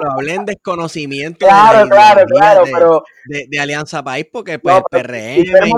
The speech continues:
Speaker 1: Leonel,
Speaker 2: Moreno,
Speaker 1: P L D más o menos uno sabe.
Speaker 2: Guillermo Moreno, que es el candidato presidencial de Alianza País, él está haciendo su campaña y obviamente un partido,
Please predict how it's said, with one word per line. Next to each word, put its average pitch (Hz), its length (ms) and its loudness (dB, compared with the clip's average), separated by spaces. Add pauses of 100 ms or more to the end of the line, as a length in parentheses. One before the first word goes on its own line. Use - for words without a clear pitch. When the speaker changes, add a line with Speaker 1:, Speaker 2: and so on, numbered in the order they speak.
Speaker 1:
Leonel, 233 340 2
Speaker 2:
Moreno, 208 240 -2
Speaker 1:
P - 60 -16
L 131 140 -10
D 135 140 -10
más 156 120 -12
o 160 80 -14
menos 151 220 -10
uno 156 200 -12
sabe. 127 440 -14
Speaker 2:
Guillermo 156 420 0
Moreno, 190 400 0
que 147 80 -6
es - 80 -8
el 160 100 -4
candidato 160 1000 0
presidencial 156 560 -2
de 147 80 -2
Alianza 139 280 -4
País, 190 500 -2 (560)
él 214 80 -2
está 208 120 -2
haciendo 185 200 -2
su 165 140 -8
campaña 156 640 0
y 143 160 -2
obviamente 175 500 0
un 151 140 -6
partido, 156 1120 0